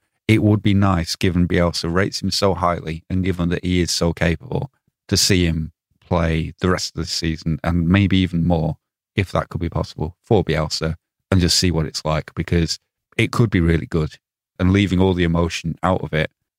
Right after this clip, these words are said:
it would be nice to see just how good a footballer he can be, because, you know, Klich and Dallas and Cooper and Ayling have all had their careers really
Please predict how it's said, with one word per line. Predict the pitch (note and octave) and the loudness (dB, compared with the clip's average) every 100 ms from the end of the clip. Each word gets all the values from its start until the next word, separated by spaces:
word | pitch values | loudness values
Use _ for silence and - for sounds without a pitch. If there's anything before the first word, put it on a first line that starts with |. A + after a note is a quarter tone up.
| - | -4
it | F#2+ | -2
would | F2 | 0
be | E2 F#2 | 0 2
nice | F2+ E2+ | 2 0
to | - | -4
see | - F2 E2+ | -4 -2 -2
just | - - | -4 -2
how | E2+ | -2
good | E2 E2 | 0 -2
a | E2+ | -4
footballer | E2 - F2 D#2+ D#2+ - _ _ - | -6 -2 0 0 -2 -6 _ _ -2
he | F#2 | -2
can | - E2 | 0 0
be, | E2+ | 2
because, | E2 - E2+ - - _ _ - | 0 -2 -2 -4 -16 _ _ -10
you | F#2 | -8
know, | D#2+ D#2 - _ - | -6 -8 -10 _ -8
Klich | - F#2+ F2+ - | -2 0 0 -2
and | F2 E2 D#2+ - _ - | -2 -2 -2 -6 _ 0
Dallas | F2+ F2 F2 F2 - | 2 2 0 -2 -8
and | - | -6
Cooper | - F#2 E2+ E2+ | -2 -2 -2 -4
and | D#2+ | -2
Ayling | E2 E2+ E2 D#2+ | 0 -2 -4 -4
have | F2+ | 0
all | F2+ E2+ | 0 0
had | D#2+ | -4
their | F2 E2 F2 - | -2 -2 -4 -2
careers | E2+ E2+ D#2+ - | 0 2 0 2
really | F#2 D2+ D2+ | 2 2 -4